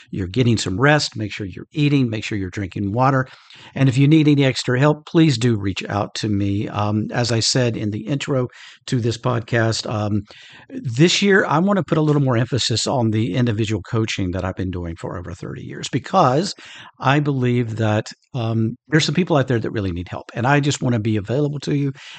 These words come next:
And also, it's something I really love to do. It's one of the best and most effective ways that I can pour into people's lives. So if you could use some help, please, please do check out any of my four types of, um, direct coaching. Okay. You can do that at j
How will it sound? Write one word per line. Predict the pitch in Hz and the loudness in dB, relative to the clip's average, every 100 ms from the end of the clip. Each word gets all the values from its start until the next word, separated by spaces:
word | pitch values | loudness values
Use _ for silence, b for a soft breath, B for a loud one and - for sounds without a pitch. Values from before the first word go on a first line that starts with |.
| B | B
And | 151 202 269 | 2 2 2
also, | - 240 - | -2 -2 0
it's | 294 - | -2 -2
something | 311 254 | -2 0
I | 220 | 0
really | 208 247 | 0 0
love | 202 202 208 | 0 0 0
to | 165 | -2
do. | 147 220 | 0 0
It's | 113 - | 0 0
one | 151 | 0
of | 143 | 2
the | 110 170 156 139 | 2 2 0 -2
best | 170 156 156 - | 2 2 2 -4
and | 147 120 | -2 0
most | 120 147 147 - B B B - | 4 2 2 -4 B B B -14
effective | 113 143 139 135 | 0 0 2 -2
ways | 123 123 113 101 | 0 2 2 2
that | 120 | -2
I | - 113 123 - | 0 2 2 0
can | 135 123 113 110 104 | -2 0 2 0 -4
pour | - 113 120 | -6 -4 -2
into | 107 104 98 | -2 -4 -6
people's | - 95 104 98 | -14 -12 -10 -10
lives. | 104 87 - | -10 -10 -8
So | - 107 - B B - | -6 -6 -8 B B -4
if | 110 | 2
you | 170 | 2
could | 180 | 4
use | 170 151 | 2 2
some | 156 | 4
help, | 151 156 214 _ | 4 2 -2 _
please, | 151 160 175 - | 2 2 2 -2
please | - 180 165 | 2 2 4
do | 156 | 0
check | 147 143 135 131 | 2 0 0 0
out | 117 113 - | 0 0 0
any | 160 165 | 4 4
of | |
my | 147 120 | 2 -2
four | - 120 117 117 B B B B | -4 -4 -2 -4 B B B B
types | - 123 120 - | 0 0 0 -2
of, | 123 110 104 107 - | 0 0 -2 -6 -8
um, | 117 101 101 - - | -6 -4 -4 -4 -4
direct | 117 95 - | -4 -4 -6
coaching. | - 95 - 98 104 | -8 -8 -8 -10 -14
Okay. | - 127 | -4 -2
You | 120 | -2
can | 113 107 | -2 0
do | 117 | 0
that | 113 110 | 0 -2
at | 98 | -4
j | 107 | -6